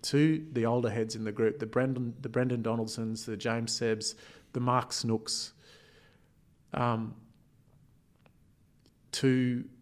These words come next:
lead. Because there was a plethora of talent of young people in the organisation. You got Shayla there, Shayla Schultz now, um, Clint White. Those, they both won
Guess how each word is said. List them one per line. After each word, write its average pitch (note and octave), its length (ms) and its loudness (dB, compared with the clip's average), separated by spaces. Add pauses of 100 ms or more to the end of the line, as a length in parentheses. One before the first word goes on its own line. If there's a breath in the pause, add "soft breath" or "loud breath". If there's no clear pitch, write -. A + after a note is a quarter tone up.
(540)
lead. C3+ 440 4 (1800)
Because D#3 400 4
there D3 180 6
was C3+ 220 6
a B2+ 60 4
plethora C#3+ 580 4
of G#2+ 100 0
talent B2+ 380 0
of G#2 100 -2
young A2+ 220 2
people A#2+ 320 -2
in G#2+ 60 -6
the G#2+ 60 -2
organisation. A2 720 -4
You A#2 80 -6
got A#2+ 300 -4
Shayla A#2 460 0
there, A2+ 360 0 (240 loud breath)
Shayla A#2+ 300 0
Schultz - 440 -4
now, A2 380 -4 (720 loud breath)
um, A2 420 -2 (140)
Clint C3+ 260 4
White. A#2 460 2
Those, B2 260 4
they A#2+ 240 2
both A2+ 380 0
won A2 480 -4